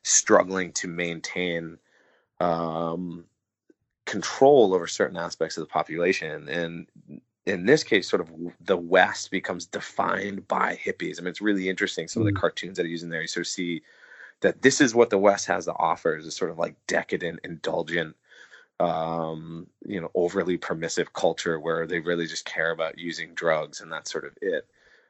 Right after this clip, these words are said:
Speaker 1: Um, and so it's, I think it's really complicated, but also really sort of interesting period in Afghan history where they s-,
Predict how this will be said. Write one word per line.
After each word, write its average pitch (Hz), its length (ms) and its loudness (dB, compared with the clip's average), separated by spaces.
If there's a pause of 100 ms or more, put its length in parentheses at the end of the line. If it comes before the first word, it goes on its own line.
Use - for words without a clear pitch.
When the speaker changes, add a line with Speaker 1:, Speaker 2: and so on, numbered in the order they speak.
(120)
Speaker 1:
Um, 80 480 -4
and 95 140 -2
so 127 100 6
it's, - 80 4
I - 100 8
think 165 120 0
it's 143 100 -2
really 127 400 6
complicated, 110 800 4
but 98 100 4
also 98 220 0
really 95 300 0
sort 90 240 -6
of 78 140 -12
interesting 90 640 -6
period 87 540 0
in 82 100 -8
Afghan 82 400 -6
history 92 500 -2
where 78 420 -2 (520)
they 90 100 0
s-, - 320 -4